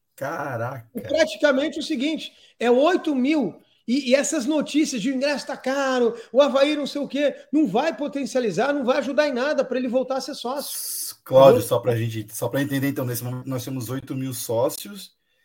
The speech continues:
Speaker 2: É porque
Speaker 1: e
Speaker 2: coincide
Speaker 1: mais
Speaker 2: no número que a gente tem ativo adimplente. É, é,
Speaker 1: Entendi.
Speaker 2: como é que é a
Speaker 1: Tá.
Speaker 2: configuração que a gente chama, tá, Felipe? A gente chama de ativo adimplente.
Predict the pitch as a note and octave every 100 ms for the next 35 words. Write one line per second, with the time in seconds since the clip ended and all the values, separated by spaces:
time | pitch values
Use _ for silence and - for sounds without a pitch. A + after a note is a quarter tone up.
0 | _ _ _ - G#3 D4 - D4+ - -
1 | D4 A#3+ C4+ C4 C#4 C#4 C4+ G#3+ C4+ -
2 | C4+ B3+ A#3+ C#4+ B3+ G#3+ A#3 G3 E3+ D3
3 | - _ - _ - _ _ _ _ -
4 | A2+ A2+ G#2+ F#3 A#3+ C#4+ D4 C#4+ C#4 C#4
5 | D4+ C#4 B3 B3+ - C4 C4 G#3+ A#3 -
6 | A3 D#3 C3+ F#3 G#3 G3+ F#3 D#3 - _
7 | _ _ E3 A3 B3 C#4+ C#4 A#3 - G#3+
8 | G#3 - C#4+ D4 D4+ F4+ A3 C4 A#3 A#3
9 | E3+ - -